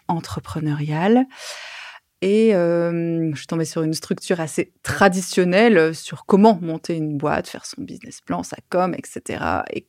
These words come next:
donc, quand j'ai présenté en quelques mots le projet Mouvement Tilt, j'ai mentionné que c'était un mouvement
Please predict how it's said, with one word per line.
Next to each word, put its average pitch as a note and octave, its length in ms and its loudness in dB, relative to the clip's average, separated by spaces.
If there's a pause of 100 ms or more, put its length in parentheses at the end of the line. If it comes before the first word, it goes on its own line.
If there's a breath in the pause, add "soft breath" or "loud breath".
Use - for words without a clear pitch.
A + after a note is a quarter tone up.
(120)
donc, E3 240 -8
quand E3 240 -8
j'ai D#3 200 -2
présenté F3 640 0
en D#3+ 140 -4 (120)
quelques C4 460 6
mots G#3 420 6 (460 soft breath)
le D#3+ 180 -8
projet E3 720 0
Mouvement D#3 380 -6
Tilt, F3+ 500 -2
j'ai D#3 200 -6
mentionné D#3 440 -4
que - 80 -12
c'était E3+ 340 -6
un D#3 160 -6
mouvement D#3+ 480 -6